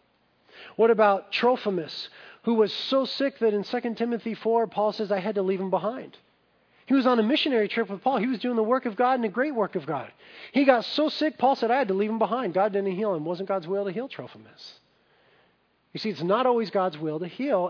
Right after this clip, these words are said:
in this lifetime. In glory, we will all be healed. Amen?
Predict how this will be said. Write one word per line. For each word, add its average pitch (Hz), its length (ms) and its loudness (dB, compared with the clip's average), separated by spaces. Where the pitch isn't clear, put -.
in 233 380 0
this 190 320 -2
lifetime. 190 640 -6
In 254 200 0
glory, 254 360 6
we 208 160 0
will 240 120 4
all 226 400 4
be 226 180 -2
healed. 202 320 2
Amen? 190 640 2